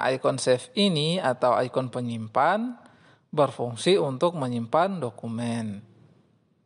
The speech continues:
Kemudian, ada ikon open atau ikon pembuka, di mana berfungsi untuk membuka file dokumen yang pernah dibuat dan sudah disimpan sebelumnya.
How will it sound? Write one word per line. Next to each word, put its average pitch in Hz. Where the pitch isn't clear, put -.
Kemudian, 123
ada 156
ikon 185
open 127
atau 185
ikon 151
pembuka, 135
di 143
mana 127
berfungsi 233
untuk 175
membuka 185
file 147
dokumen 151
yang 185
pernah 170
dibuat 151
dan 214
sudah 175
disimpan 143
sebelumnya. 127